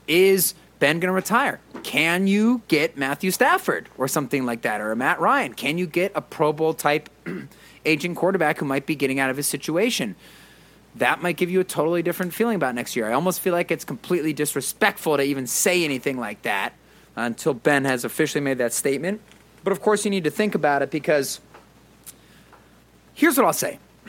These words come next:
Because the thing about, you know, what I love about podcasts and, and sports is when people are honest. And I'll be honest right now, the Steelers are an incredible franchise. It took them twenty years in between Ben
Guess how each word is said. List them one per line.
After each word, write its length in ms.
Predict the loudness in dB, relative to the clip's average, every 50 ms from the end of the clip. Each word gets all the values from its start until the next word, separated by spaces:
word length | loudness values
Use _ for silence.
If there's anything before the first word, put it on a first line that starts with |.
| -20 -20 -20 -20 _ _ _ -20 -14 -12
Because 260 | -4 -2 -2 -2 -2
the 60 | -4
thing 240 | -4 -2 0 0 2
about, 380 | 2 4 4 6 4 4 2 0 -2
you 80 | 0
know, 80 | 2 4
what 100 | 4 6
I 140 | 6 6 6
love 200 | 4 4 2 2
about 240 | 0 0 0 0
podcasts 720 | 0 0 0 0 -2 -2 -4 -4 -4 -4 -4 -6 -6 -6
and, 100 | -6 -8 -6
and 180 | -6 -6 -8 -8
sports 400 | -8 -6 -4 -2 -2 -2 -4 -6
is 60 | -6
when 120 | -8 -6
people 280 | -4 -4 -2 0 2 2
are 200 | 2 2 0 2 4
honest. 560 | 4 4 4 4 0 -4 -6 -8 -8 -10 -16 -20 _ -20 -20 -20 -20 -20 -20 -20 -20 -20 _ _ -2
And 160 | 0 0 2
I'll 180 | 4 2 2
be 280 | 2 2 0 0 0 0
honest 360 | 2 2 2 2 0 -2 -4 -4
right 180 | -4 -4 -2 0
now, 380 | 0 2 2 2 0 0 -4 -8 -14 _ _ _ _ -6
the 60 | -4
Steelers 560 | -2 -2 0 2 2 4 4 4 2 2 -2 -2 0
are 120 | 0 2
an 80 | 0 -2
incredible 640 | -4 -4 -2 0 0 0 0 2 0 0 0 -2
franchise. 800 | -4 -4 -2 -2 -2 -2 -2 -4 -2 -2 0 0 -2 -2 -4 -6 -8 -10
It 100 | -6 -4
took 160 | -6 -4 -2
them 140 | -4 -4 -4
twenty 640 | -6 -8 -4 -2 -2 -2 0 0 0 0 0 -2 -4 -10 -16 _
years 580 | -2 2 2 4 4 2 0 -2 -4 -4 -6 -6 -10 _ _ -6
in 120 | -4 -2
between 360 | -2 -2 -2 -2 -2 -2 -4
Ben 480 | 0 0 2 2 2 2 0 -2 -4